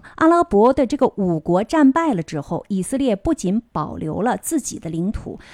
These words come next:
而且还从这些国家控制之下夺取了更多的领土。当然巴勒斯坦仍然是有一些哈，大概是占百分之三十。那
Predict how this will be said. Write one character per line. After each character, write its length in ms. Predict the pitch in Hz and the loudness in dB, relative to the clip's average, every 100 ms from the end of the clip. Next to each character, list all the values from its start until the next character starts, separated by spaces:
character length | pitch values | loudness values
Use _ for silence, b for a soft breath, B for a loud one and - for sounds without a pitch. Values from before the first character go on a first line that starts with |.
| B | B
而 220 | - 226 | -4 -2
且 280 | 302 - - | -2 -4 -6
还 240 | - - 247 | -6 -6 -6
从 300 | - 190 247 | -4 -4 -2
这 80 | |
些 160 | 254 254 | -2 -2
国 160 | 175 175 | -2 -4
家 160 | 233 | -4
控 320 | - - 320 | -6 2 4
制 160 | 226 151 | 2 -2
之 140 | - | -8
下 240 | 185 196 156 | -6 -6 -6
夺 180 | 170 240 | -4 -4
取 180 | - | -4
了 120 | 147 - | -6 -4
更 260 | 330 294 | 0 2
多 220 | 240 311 | 2 -2
的 80 | 302 | -2
领 240 | 165 - - | -4 -8 -12
土。 220 | - - _ - | -16 -18 _ -4
当 160 | 254 | -2
然 180 | 226 208 - | -2 -4 -4
巴 100 | 240 | -6
勒 80 | |
斯 140 | 247 202 | -4 -6
坦 100 | 156 | -4
仍 100 | 185 | -4
然 120 | 196 | -6
是 120 | 196 | -6
有 140 | 170 - | -10 -10
一 60 | |
些 180 | - 139 | -10 -8
哈， 160 | 156 - B | -8 -10 B
大 140 | 220 | -6
概 160 | 202 202 | -4 -4
是 140 | - | -6
占 180 | 190 185 | -6 -6
百 160 | - 196 | -6 -8
分 160 | 196 | -6
之 140 | 196 202 | -6 -8
三 340 | - 254 254 | -6 -2 -2
十。 380 | - - 233 - _ _ - | -2 -10 -14 -16 _ _ 0
那 280 | 349 294 | 2 2